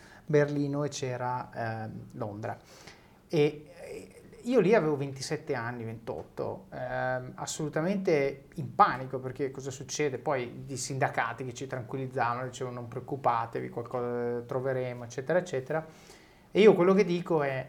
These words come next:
a me è stata offerta, come ho detto scherzosamente prima, la busta e i premi, perché a me è stato detto: "Guarda, o ti diamo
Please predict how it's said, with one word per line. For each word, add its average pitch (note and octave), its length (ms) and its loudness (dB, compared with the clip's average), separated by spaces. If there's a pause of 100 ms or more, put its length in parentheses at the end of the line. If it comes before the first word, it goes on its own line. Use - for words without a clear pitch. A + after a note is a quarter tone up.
(100)
a D#3+ 100 0
me G3+ 140 4
è F3+ 40 4
stata C#3+ 280 0
offerta, C#3 640 0
come C#3+ 240 -6
ho C3+ 40 -2
detto C3+ 240 -4
scherzosamente C3 640 -8
prima, C3 260 -4
la D3 100 0
busta C3+ 340 -6
e B2 40 -2
i A#2 60 -4
premi, A#2 540 -8
perché D3+ 240 -4
a C3+ 40 2
me D#3 120 -2
è D#3+ 60 -2
stato - 260 -6
detto: A#2+ 560 -10 (400)
"Guarda, C#3 320 2
o F#3 100 8
ti F#3 120 0
diamo D3 360 2